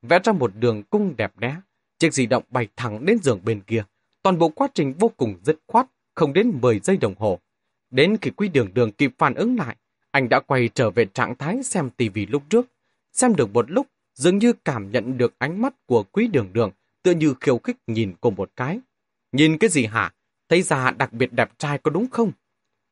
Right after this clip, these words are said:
Trái tim Quý Đường Đường đập thình thịch, cúi đầu không hé răng gì cả. Nhạc Phong cũng không nói gì thêm nữa, tiếp tục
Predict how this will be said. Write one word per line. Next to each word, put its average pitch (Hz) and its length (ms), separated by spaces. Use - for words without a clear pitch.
Trái 160 120
tim 117 220
Quý 208 240
Đường 101 240
Đường 113 280
đập 151 160
thình 139 180
thịch, 139 220
cúi 277 160
đầu 127 340
không 240 300
hé 135 160
răng 131 200
gì 98 140
cả. 98 220
Nhạc 196 200
Phong 202 240
cũng 185 200
không 123 200
nói 175 160
gì 104 260
thêm 101 200
nữa, 147 220
tiếp 220 180
tục 127 120